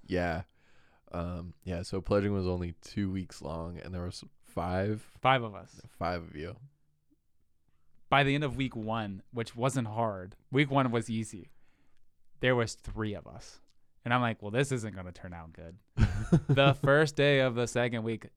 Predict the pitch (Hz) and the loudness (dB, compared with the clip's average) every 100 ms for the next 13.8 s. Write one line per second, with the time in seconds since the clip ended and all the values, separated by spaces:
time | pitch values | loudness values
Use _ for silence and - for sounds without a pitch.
0 | - 113 120 107 120 123 110 95 90 - | -12 -4 -4 -2 -2 0 -2 -6 -8 -12
1 | 90 95 - 123 123 131 127 117 - 110 | -12 -12 -12 -4 -2 0 0 -2 -6 -6
2 | 117 101 101 101 78 65 _ - - - | -4 -4 -6 -6 -8 -14 _ -20 -20 -20
3 | - - 123 107 107 104 - - 101 95 | -20 -4 0 0 0 -4 -8 -12 -10 -8
4 | 92 92 101 98 98 - - 143 120 110 | -10 -12 -10 -10 -10 -8 0 0 0 -4
5 | 101 92 - 90 90 87 90 110 - _ | -4 -8 -14 -14 -14 -12 -10 -12 -14 _
6 | _ _ - 92 76 87 98 110 95 98 | _ _ -16 -14 -14 -6 0 2 0 -4
7 | 110 - - _ - 110 101 98 101 - | -8 -14 -20 _ -14 -10 -8 -8 -8 -10
8 | 101 95 95 92 - 85 90 87 87 _ | -10 -10 -10 -12 -16 -18 -16 -16 -18 _
9 | 98 95 92 92 95 - - _ - 113 | -16 -14 -12 -14 -16 -20 -20 _ -12 -10
10 | 110 120 117 - 123 113 123 - 120 - | -8 -10 -10 -8 -6 -4 -6 -8 -10 -8
11 | 113 107 117 113 107 - 120 110 110 101 | -8 -6 -4 -4 -6 -6 -6 -4 -4 -6
12 | 101 95 92 90 92 - 123 127 113 - | -8 -8 -8 -10 -14 -6 -2 0 -2 -10
13 | 87 - _ 92 85 85 87 | -16 -18 _ -4 -2 -2 -4